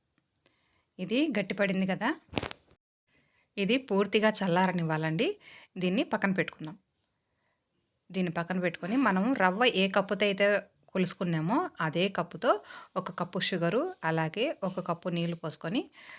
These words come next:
మనకు గులాబ్ జామ్ కన్నా కొంచెం మనం పట్టుకుంటే కనుక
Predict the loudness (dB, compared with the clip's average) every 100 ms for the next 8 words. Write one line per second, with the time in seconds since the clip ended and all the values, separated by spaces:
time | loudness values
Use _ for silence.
0 | -20 _ _ 0 2 2 0 -2 2 4
1 | 6 4 4 4 2 0 2 0 -2 -2
2 | 2 4 4 0 -2 -20 -20 -20 -10 0
3 | 0 2 2 0 0 2 2 2 2